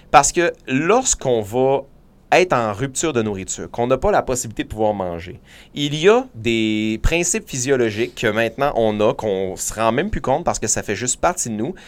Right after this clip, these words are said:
mais que dans le temps, il n'y avait pas, puis qui n'ont pas eu le choix de développer génétiquement pour réussir à survivre.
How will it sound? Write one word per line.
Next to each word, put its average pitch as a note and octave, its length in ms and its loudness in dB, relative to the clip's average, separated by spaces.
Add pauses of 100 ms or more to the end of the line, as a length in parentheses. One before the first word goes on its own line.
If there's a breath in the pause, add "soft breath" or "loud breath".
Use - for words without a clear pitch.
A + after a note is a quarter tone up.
mais A#2+ 160 2
que - 60 -10
dans C3 140 2
le C3+ 100 0
temps, D#3+ 120 0
il F#3 120 -4
n'y A#2+ 60 2
avait G#2+ 200 2
pas, D#2 160 -8 (120)
puis - 120 -12
qui - 100 -2
n'ont D3 100 4
pas A3 180 2
eu A3 60 2
le F#3 60 0
choix F3 220 -2
de C#3 60 -8
développer A#2+ 500 0
génétiquement A#2 600 -4 (280 loud breath)
pour F#3 200 6
réussir D3+ 500 0
à B2 180 2
survivre. F2 540 -8